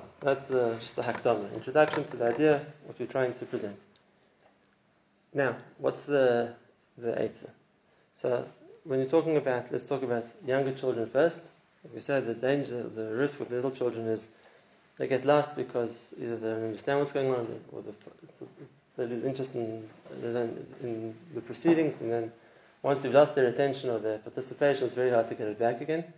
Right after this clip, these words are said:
So the first answer that Mashgichim used to say was, even if the Haggadah is structured, that all the technical details of the Haggadah come at the beginning. You know, if it's, uh, mitzvahs Yetzias Mitzrayim is every day or even at night,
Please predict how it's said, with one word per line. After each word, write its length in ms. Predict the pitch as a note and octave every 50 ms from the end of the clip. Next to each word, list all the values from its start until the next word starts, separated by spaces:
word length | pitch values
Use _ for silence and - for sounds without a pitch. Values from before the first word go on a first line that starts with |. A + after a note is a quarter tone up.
| - _ _ _ _ _ _ _ _ _ _ _ _ _ - - _ _ _ _ _ _ _ _ _ -
So 60 | D3
the 40 | C3
first 200 | C#3+ E3 D#3 D#3+ D3
answer 280 | D3+ D3 - - A#2+
that 120 | A#2 G#2+ G#2+
Mashgichim 300 | - - C#3 - C#3+ C3+
used 180 | B2+ A2+ -
to 80 | - C3
say 260 | - - C#3+ C3+ A#2
was, 320 | G#2 G#2 - - - - - _ _ _ _ _ _ _ _ _ _ -
even 200 | F3 F3+ F3+ F3
if 100 | - -
the 80 | D3+
Haggadah 300 | C3+ C3+ C3 C#3+ D3 C#3
is 120 | C3+ C3 -
structured, 540 | - - C#3+ C#3+ C#3+ C#3+ - - A2+ A2 - - - - _ _ _ _ -
that 200 | C3 B2+ B2 C#3
all 100 | D3 D#3+
the 100 | D3+ C#3+
technical 540 | - - D3+ D3+ D3+ D#3+ D3 - - B2+ B2+
details 500 | C3+ C#3 D3+ C#3+ C#3 A#2 A2+ G#2 - -
of 200 | - B2+ A#2+ A2+
the 60 | A2+
Haggadah 380 | A#2+ A#2+ A#2 C3 C3 B2+ B2 -
come 140 | C3 B2+ B2+
at 100 | A#2 -
the 60 | A#2+
beginning. 360 | - B2+ A2+ A#2 G#2+ G#2 G#2 - - _ _ _ _ _ _ _ _ _ _ _ _ -
You 80 | - B2+
know, 200 | B2 A#2 A2 - - - -
if 140 | - -
it's, 260 | A#2+ - - - - -
uh, 300 | A#2+ A#2 A2 A2 A2 A2 A2 - -
mitzvahs 580 | A2+ A2 A2 A#2 A#2 C#3 C#3 C#3 C#3 B2+ -
Yetzias 300 | B2+ A2 - - C#3+ C3
Mitzrayim 360 | - B2 A#2 - B2+ A#2 A2+ A2
is 60 | -
every 260 | - D3 C#3 C#3 C#3
day 160 | B2 C3 B2+ A#2+
or 100 | A2+ A2+
even 200 | A2+ A2 G#2+ G#2+
at 120 | A2 -
night, 220 | D#3+ D#3+ D3 C#3